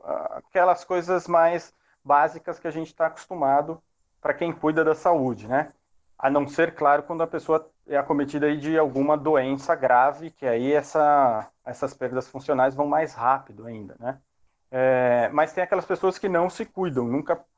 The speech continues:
teve aí o, o, o propósito do, do, de se cuidar, né? De cuidar da saúde. Aí, sim, essa,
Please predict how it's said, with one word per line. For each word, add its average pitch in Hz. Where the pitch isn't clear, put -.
teve 156
aí 139
o, 147
o, 135
o 131
propósito 147
do, 156
do, 127
de 123
se -
cuidar, 127
né? 123
De -
cuidar 131
da 139
saúde. 127
Aí, 135
sim, 156
essa, 151